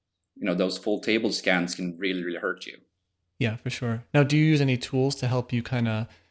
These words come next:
Speaker 2: you know, find out, like, "Oh, you know, we're missing index hits on, like, this type of query"?
Speaker 1: So we use, um, R D S Performance Insights on both the, so we run two database instances, one, uh, one, uh,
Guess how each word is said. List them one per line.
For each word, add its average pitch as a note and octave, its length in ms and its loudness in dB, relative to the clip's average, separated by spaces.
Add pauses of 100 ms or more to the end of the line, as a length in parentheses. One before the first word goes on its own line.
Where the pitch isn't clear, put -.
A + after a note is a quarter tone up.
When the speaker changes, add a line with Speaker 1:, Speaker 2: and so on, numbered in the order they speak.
(140)
Speaker 2:
you C3 80 2
know, G#2+ 260 0 (100)
find B2+ 360 2
out, B2 180 4
like, A#2+ 180 0
"Oh, E3+ 360 4
you D#3 100 2
know, D3 100 4
we're B2+ 140 4
missing C3 340 0
index A#2+ 360 -2
hits A#2 240 -6
on, A2+ 100 -2
like, A2+ 160 -2
this B2 140 -6
type - 180 -6
of A#2+ 80 -6
query"? C3 320 -2 (380)
Speaker 1:
So - 180 -20
we A#2+ 80 0
use, D3 400 2
um, G2+ 720 2
R G#2+ 140 8
D G#2 120 4
S G2+ 160 4
Performance G2 560 -4
Insights - 680 -4 (180)
on F#2 220 -2
both F2+ 320 -2
the, F2 400 -4
so - 120 -10
we A2 60 2
run A#2 220 2
two G2+ 420 -2 (160)
database G2 340 -2
instances, G#2 560 -6
one, F#2 300 -2
uh, F2+ 240 -4 (220)
one, F2+ 400 -8
uh, E2 240 -14